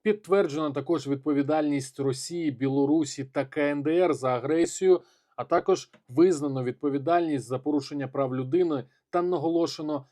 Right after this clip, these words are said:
на необхідності механізму обміну військовополоненими. У межах ініціативи «Листи до вільного Криму» український музикант Валерій Харчишин зачитав лист, написаний кримськотатарським політв'язнем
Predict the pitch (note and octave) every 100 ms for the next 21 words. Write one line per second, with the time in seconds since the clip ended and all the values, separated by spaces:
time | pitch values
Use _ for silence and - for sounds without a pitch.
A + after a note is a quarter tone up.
0 | _ D#3 E3+ F3 E3+ - F#3 D#3+ D3 -
1 | C3 B2 C3+ D3 D#3 D3+ D#3 - _ -
2 | D#3+ C3 C3+ C3+ B2+ A#2+ - C3 A#2+ C#3
3 | C#3+ D#3 B2+ G#2 G2 _ _ _ - _
4 | _ _ _ _ _ _ _ _ _ -
5 | - - - - - - _ _ _ _
6 | _ _ _ _ _ _ F3 F3+ G3+ D#3+
7 | F3 E3 D#3 C#3+ E3 C#3+ C#3 F#3+ E3 C#3
8 | B2+ - D3+ C3 C3 C#3 C#3 B2 D3 C#3
9 | F3+ G#3 F#3 C3 A2 B2+ C#3+ E3+ C3+ C#3+
10 | C#3+ C3+ D3 F#3 F3 D3 B2+ C3 D#3 D#3+
11 | B2+ - C3 C3 F#3+ F3+ D#3 C3+ _ _
12 | A#2 A2+ B2+ D3 C#3 E3 F3 - _ _
13 | - D#3+ D3 C3+ C3 A#2 A#2 A#2 - C3
14 | C3+ D#3 C3+ - B2 A#2 B2 C#3 E3 E3
15 | C#3 D3+